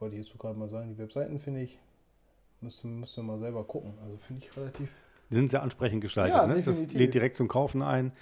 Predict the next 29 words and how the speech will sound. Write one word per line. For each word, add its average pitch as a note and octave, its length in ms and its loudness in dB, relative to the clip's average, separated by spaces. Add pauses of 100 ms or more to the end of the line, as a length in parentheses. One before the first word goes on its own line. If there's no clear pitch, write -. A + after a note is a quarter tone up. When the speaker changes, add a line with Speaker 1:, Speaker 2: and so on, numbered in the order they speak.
Speaker 1:
Ja. C#3 140 -4 (140)
Speaker 2:
wirft B2+ 180 6
deine B2 160 4
Kreditkarte B2+ 480 4
vorne A#2+ 300 4
ein A#2 240 0
und G#2 120 0
dann G2+ 220 0
kannst G2+ 240 -4
du F#2+ 60 -4
direkt, F#2 300 -8
äh, - 20 -10
einmal G2 480 -6
da E2 80 -4
durch F2 340 -4
<laughs> A#2 40 -6
scrollen F2 420 -2
durch - 160 -4
die G2+ 140 -4
Seite. F2+ 180 -2
Speaker 1:
Durchshoppen, C3+ 340 -2
einmal C#3+ 200 -4
durchshoppen. C3+ 360 -4 (880)
Das, - 220 -8
durch C3 140 -6
das B2+ 180 -8
ganze A#2 240 -6
System. A#2 340 -8 (380)
<clears throat> A#3+ 800 6